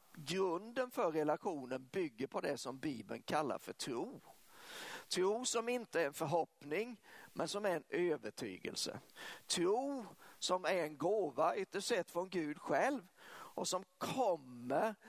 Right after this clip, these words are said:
när man får del av Guds ord och som öppnar himlens dörr på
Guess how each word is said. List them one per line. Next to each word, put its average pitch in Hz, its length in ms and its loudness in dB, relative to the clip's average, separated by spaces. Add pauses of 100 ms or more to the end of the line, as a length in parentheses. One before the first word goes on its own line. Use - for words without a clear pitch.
(120)
när 160 140 2
man 175 160 4
får 214 160 0
del 160 500 0
av 165 180 0
Guds 160 360 -2
ord 254 480 -4 (220)
och - 380 -6
som 165 260 -2
öppnar 127 640 0 (260)
himlens 135 880 -4
dörr 107 540 -4 (520)
på 123 200 -6